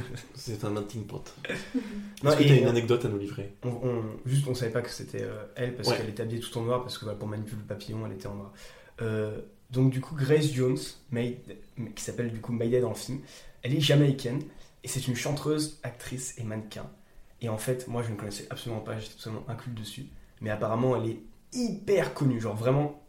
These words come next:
Speaker 2: très, très, très, très connue. C'était, euh, une modèle de notamment Lady Gaga et Rihanna et Miley Cyrus. C'est une icône de la mode, elle a été dans Elle, elle a été Vogue et tout, et, euh, dans Vogue. Elle a été la muse d'Andy Warhol, mais aussi et surtout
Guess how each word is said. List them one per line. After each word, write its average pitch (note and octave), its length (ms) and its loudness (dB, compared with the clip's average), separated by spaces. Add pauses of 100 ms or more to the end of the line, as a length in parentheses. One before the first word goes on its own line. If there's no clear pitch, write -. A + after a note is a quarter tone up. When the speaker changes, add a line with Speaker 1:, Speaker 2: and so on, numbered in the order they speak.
(100)
Speaker 2:
très, - 180 2
très, - 160 -2
très, - 160 -8
très C3+ 160 -4
connue. A#2 300 -4
C'était, - 380 -6
euh, A2 240 -4
une A#2 100 -2
modèle C3+ 420 6
de A2+ 80 -4
notamment A#2 640 0
Lady B2+ 240 0
Gaga C3 440 2
et A#2 60 -8
Rihanna C3+ 560 2 (300)
et A2 80 -6
Miley B2 260 4
Cyrus. A#2 580 -4 (260)
C'est - 180 -6
une A2+ 160 4
icône D3+ 240 4
de C3+ 80 6
la G#2+ 100 0
mode, D3+ 260 4
elle A2+ 140 2
a G#2 60 -4
été G2+ 260 -6
dans G2+ 240 -8
Elle, C#3 180 4
elle A2+ 120 2
a G2+ 60 -4
été G2+ 220 -6
Vogue A#2 280 2
et G#2 100 -4
tout, C3+ 220 -6 (460)
et, A#2 120 0
euh, G#2 320 0 (320)
dans G#2+ 160 -6
Vogue. A#2 300 0 (460)
Elle A2+ 100 -6
a - 20 -2
été G#2 160 -4
la G#2+ 120 2
muse C#3 260 4
d'Andy C3 260 4
Warhol, C3 480 6 (140)
mais G#2 340 -6
aussi A#2 320 -2
et B2 60 -4
surtout G2+ 320 -10